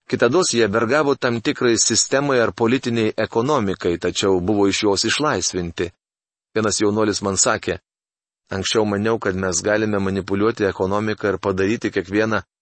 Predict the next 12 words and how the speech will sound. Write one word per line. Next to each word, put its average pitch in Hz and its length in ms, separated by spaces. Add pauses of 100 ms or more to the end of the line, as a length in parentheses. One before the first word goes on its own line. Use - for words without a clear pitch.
(140)
turtingą 110 580
bei 107 220
laimingą. 110 640 (600)
Tačiau 139 280
dabar 143 300
supratau, 160 540
jog 131 220
tik - 240
Kristus 147 640
pajėgs 98 640 (120)
išugdyti 107 560
tokią 104 460